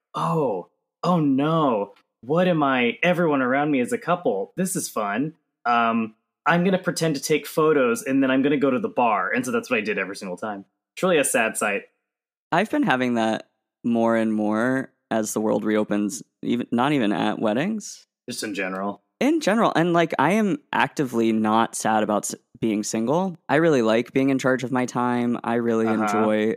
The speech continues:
Speaker 2: the interactions I have with men when I choose to have them. Like,
Speaker 1: Sure.
Speaker 2: I'm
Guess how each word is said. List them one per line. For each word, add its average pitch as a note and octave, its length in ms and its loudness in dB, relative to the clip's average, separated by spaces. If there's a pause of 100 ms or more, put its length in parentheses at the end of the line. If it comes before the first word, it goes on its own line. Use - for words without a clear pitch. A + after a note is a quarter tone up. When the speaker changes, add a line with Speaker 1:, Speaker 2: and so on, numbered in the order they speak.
(120)
Speaker 2:
the A#2+ 140 2
interactions A2 600 0
I G#2 120 -4
have A2 300 -4
with A2 160 -4
men A2 260 -2
when G#2 120 -4
I G#2+ 100 -4
choose G#2+ 380 -6
to G#2+ 80 -10
have A#2+ 340 -2
them. A#2 300 0
Like, G#2 320 -2
Speaker 1:
Sure. G2+ 460 -6 (160)
Speaker 2:
I'm E4+ 160 2